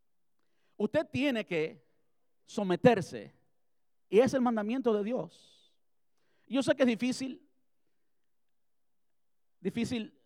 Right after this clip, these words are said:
oír someterse y pues ya aceptarlo así. No, no, no es tan fácil. Y vamos a verlo en lo que sigue. Mire cómo primera carta de Pedro, ver-, eh, capítulo tres, versículos del uno al seis lo dice.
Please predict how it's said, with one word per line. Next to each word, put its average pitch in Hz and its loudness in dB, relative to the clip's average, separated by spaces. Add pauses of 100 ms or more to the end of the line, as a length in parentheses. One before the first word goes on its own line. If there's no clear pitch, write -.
(100)
oír 202 2
someterse 220 -2
y 160 -6
pues - -4 (760)
ya 196 -6
aceptarlo 196 -2
así. 214 -4
No, 190 -8
no, 214 -8
no 190 -2
es 190 -6
tan 220 -4
fácil. 196 -6 (320)
Y 170 -2
vamos 196 6
a 214 4
verlo 196 2 (240)
en 175 0
lo 185 6
que 185 -2
sigue. 220 -2 (1800)
Mire 269 0
cómo 226 4 (560)
primera 220 0
carta 208 0
de 190 2
Pedro, 214 0
ver-, 165 -2
eh, 135 -2
capítulo 196 2
tres, 185 0
versículos 180 -2
del 156 4
uno 185 2
al 170 -4
seis 196 -4
lo 170 2
dice. 185 -4